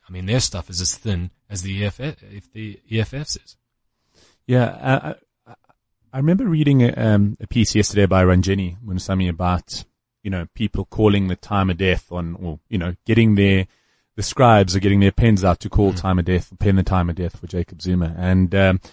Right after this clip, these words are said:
Speaker 2: she's of the opinion that the Teflon man who's managed to bounce off and bounce back from so many massive scandals that would have, you know, taken out so many other people in the past.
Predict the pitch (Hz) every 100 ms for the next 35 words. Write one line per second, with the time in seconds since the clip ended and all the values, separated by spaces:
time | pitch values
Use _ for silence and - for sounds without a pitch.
0 | _ - 170 139 101 - 95 90 85 87
1 | - - 104 92 92 87 85 87 85 82
2 | 80 87 80 _ 113 98 95 - - 87
3 | 85 - _ _ _ - 95 92 - 90
4 | - 87 87 85 - 90 92 - 95 -
5 | 87 - 101 98 90 82 80 _ _ _
6 | - 107 110 - - - 87 87 85 87
7 | 82 90 87 82 - 87 90 92 90 85
8 | 85 101 98 95 85 82 87 90 87 101
9 | 95 92